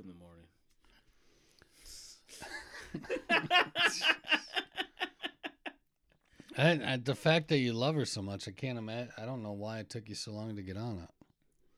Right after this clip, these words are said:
Speaker 2: it.
Speaker 1: Um, I had so many going on,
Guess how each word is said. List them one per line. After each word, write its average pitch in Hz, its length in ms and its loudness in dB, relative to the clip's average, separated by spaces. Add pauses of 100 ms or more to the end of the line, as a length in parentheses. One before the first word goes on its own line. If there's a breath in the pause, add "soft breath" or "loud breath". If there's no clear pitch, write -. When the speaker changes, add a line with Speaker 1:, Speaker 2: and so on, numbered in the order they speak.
(960)
Speaker 2:
it. 175 60 -4
Speaker 1:
Um, 165 680 -2 (260)
I 151 60 -6
had 156 260 -4
so 156 240 -6
many 151 260 -4
going 147 300 -8
on, 151 380 -8